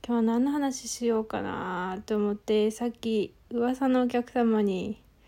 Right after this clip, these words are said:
宮舘涼太くんと渡辺翔太くんが出ていたから、スノーマンの話をしようか。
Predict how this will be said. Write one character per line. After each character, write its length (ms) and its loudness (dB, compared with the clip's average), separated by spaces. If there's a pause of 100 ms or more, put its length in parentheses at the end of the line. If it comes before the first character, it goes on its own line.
(480)
宮 140 4
舘 480 4
涼 180 6
太 220 0
く 160 -2
ん 100 4
と 380 -4 (500)
渡 220 -2
辺 180 2
翔 120 0
太 160 -2
く 60 -4
ん 100 -2
が 80 -4
出 140 -2
て 100 -8
い 80 -6
た 100 -10
か 100 -8
ら、 100 -8
ス 120 -4
ノ 120 2
ー 20 0
マ 120 0
ン 60 -2
の 80 -6
話 280 -8
を 40 -8
し 180 -10
よ 60 -6
う 40 -10
か。 200 -10